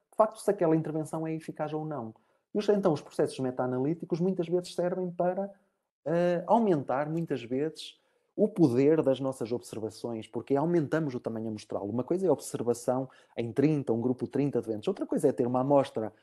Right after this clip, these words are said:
de trezentos, três mil doentes e, de facto, nós conseguimos ver com precisão, eh, ou com maior intervalo, ou com maior, eh, eh, precisão, digamos assim, se aquela intervenção é ou não eficaz. E isto, então,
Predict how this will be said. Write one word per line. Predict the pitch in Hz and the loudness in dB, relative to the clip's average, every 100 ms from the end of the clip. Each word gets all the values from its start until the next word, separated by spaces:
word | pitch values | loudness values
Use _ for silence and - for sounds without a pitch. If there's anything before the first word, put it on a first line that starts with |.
| _ | _
de | 127 | -4
trezentos, | 131 123 113 156 185 - 127 | 0 0 2 0 0 -4 -2
três | 165 156 | 6 6
mil | 135 143 156 | 6 4 4
doentes | 147 156 190 233 - - _ | 2 0 0 -6 -16 -20 _
e, | 370 | -2
de | 294 | -2
facto, | - 107 120 - 143 | 0 -4 -2 -4 0
nós | 147 | 0
conseguimos | - 147 - 156 127 113 | 0 -4 -4 -4 -2 0
ver | 151 131 | 2 2
com | - 113 | 2 -4
precisão, | - - 131 117 107 117 160 - _ _ _ _ | -4 -4 -4 -2 -4 -4 -10 -16 _ _ _ _
eh, | 120 123 117 - | 4 6 6 8
ou | 202 214 | 8 8
com | 208 | 6
maior | 190 185 175 165 | 4 4 6 6
intervalo, | 151 143 131 117 139 | 4 0 0 0 2
ou | 180 | 2
com | 175 | 0
maior, | 156 147 135 123 | 0 0 0 0
eh, | 120 - 120 117 113 107 107 101 98 98 _ _ _ _ | -2 -2 -2 -2 -4 -8 -14 -16 -20 -20 _ _ _ _
eh, | - 110 107 101 101 98 95 95 101 - - _ _ _ | -10 -6 -6 -8 -10 -12 -12 -16 -18 -20 -20 _ _ _
precisão, | - 330 - 113 127 107 98 98 | 4 6 6 2 0 -10 -12 -10
digamos | 117 123 120 | -4 -4 -4
assim, | 117 - 127 147 170 | -8 -8 -10 -10 -12
se | - 226 | -4 0
aquela | 151 131 | 2 2
intervenção | 123 117 110 135 143 | 0 -6 -4 -2 0
é | 147 | -2
ou | 120 | -2
não | 110 101 | -6 -10
eficaz. | - - - - 120 | -14 -14 -12 -12 -8
E | |
isto, | 139 - | -8 -6
então, | 131 120 147 | -8 -4 -6